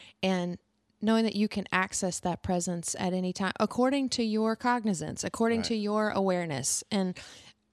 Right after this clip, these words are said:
Speaker 1: a lot of times we're just not aware that God is already there and just waiting for us to talk to
Speaker 2: Yeah.
Speaker 1: him.
Speaker 2: Well, as a kid, I always,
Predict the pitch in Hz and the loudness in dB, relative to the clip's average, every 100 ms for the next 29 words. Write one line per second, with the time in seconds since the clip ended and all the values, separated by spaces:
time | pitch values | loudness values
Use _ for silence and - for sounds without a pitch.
0 | - 202 202 214 214 214 196 202 196 196 | -2 0 2 2 2 0 0 -2 -2 -2
1 | 202 196 185 175 180 180 160 - 165 175 | -2 0 0 0 0 0 -4 -6 -6 -4
2 | 175 175 175 180 175 165 175 208 190 180 | -4 -4 -4 -4 -4 -4 -2 -2 -2 -4
3 | - 180 180 190 190 196 196 - - 277 | -4 -4 -4 -6 -4 -2 -2 -4 -6 -8
4 | - 175 165 160 - 117 - - 120 113 | -6 -4 -4 -6 -8 -8 -8 -4 -2 -2
5 | - - 143 113 104 - - - _ - | -4 0 2 2 -2 -16 -20 -20 _ -2
6 | 104 101 95 92 80 | 2 2 2 -2 -4